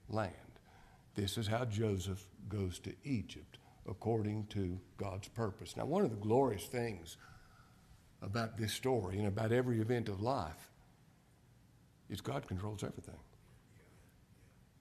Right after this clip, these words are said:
And it's not difficult. He doesn't have to scratch his head to figure out how to bring all this to come to pass. He's God. He's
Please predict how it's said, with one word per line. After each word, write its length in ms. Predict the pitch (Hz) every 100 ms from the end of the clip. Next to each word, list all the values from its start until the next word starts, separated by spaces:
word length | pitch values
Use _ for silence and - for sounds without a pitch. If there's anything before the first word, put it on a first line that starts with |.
| - - - - - - -
And 160 | 202
it's 140 | 208 -
not 160 | 214
difficult. 480 | 220 226 - 135 - - - - - - - - - - - - - - - -
He 100 | 185
doesn't 260 | 208 185
have 140 | 185 -
to 60 |
scratch 360 | - 190 190 -
his 180 | 180 165
head 200 | 202 180
to 60 |
figure 240 | - 165 175
out 120 | 170
how 100 | 170
to 80 | 160
bring 180 | 180 175
all 160 | 170
this 140 | 170 165
to 60 |
come 180 | - 170
to 80 | 165
pass. 360 | 214 220 170
He's 140 | 202 196
God. 520 | 247 262 269 220 160 - - - - - - - - - - - - - - - - - - - - - -
He's 300 | - 190 143